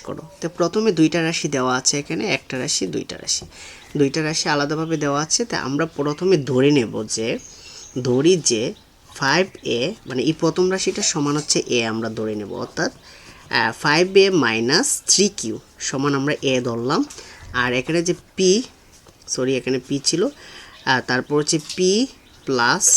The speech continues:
সেভেন কিউ, একে আমরা ধরে নেব বি। ধরার পরে আমরা একটা এ বি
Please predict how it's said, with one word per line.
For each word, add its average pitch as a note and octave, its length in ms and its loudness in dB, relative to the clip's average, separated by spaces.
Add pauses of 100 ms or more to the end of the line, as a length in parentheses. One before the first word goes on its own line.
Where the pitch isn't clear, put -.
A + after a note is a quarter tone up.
সেভেন C#3 320 2 (140)
কিউ, E3+ 180 2 (420)
একে C#3+ 180 -2 (100)
আমরা B2+ 180 0 (100)
ধরে B2+ 200 0
নেব C#3+ 120 -2 (240)
বি। A2+ 100 -4 (880)
ধরার E3+ 260 2 (100)
পরে C3+ 180 2 (120)
আমরা B2+ 260 -2
একটা D3+ 140 -4 (160)
এ - 20 8 (100)
বি C#3 80 0